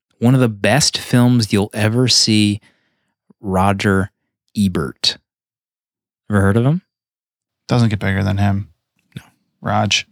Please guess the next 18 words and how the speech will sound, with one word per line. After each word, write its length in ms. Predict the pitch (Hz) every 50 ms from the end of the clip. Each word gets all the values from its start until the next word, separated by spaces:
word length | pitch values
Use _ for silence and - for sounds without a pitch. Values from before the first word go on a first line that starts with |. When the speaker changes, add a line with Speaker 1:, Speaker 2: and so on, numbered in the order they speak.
| - -
Speaker 1:
The 200 | 101 95 95 95
Raj, 480 | 95 95 90 85 85 85 80 82 98 98
they 100 | 90 87
call 160 | - - 87
him. 300 | 85 82 76 76 - - _ -
My 160 | 131 127 147
first 280 | 131 117 - 127 113
Speaker 3:
Mm-hmm. 60 | 113 123
Speaker 1:
note 200 | 113 107 101 95
for 680 | - - - 107 98 95 95 90 90 87 85 90 101 - _ _
City 300 | _ - - - 98 95
of 100 | 90 82
God, 520 | - 95 87 85 82 78 73 69 71 80 - _ _ _ _ _ _ _ _ _ _ _ _
that 180 | 110 117 - -
poor 240 | - - 165 175 175
little 240 | 147 123 113 104
chicken. 440 | - - - 101 87 - 80 82 - _ _ _ _ _ _ _ _ _ _ _ _ _ _ _ _ _
<laughs> 60 | -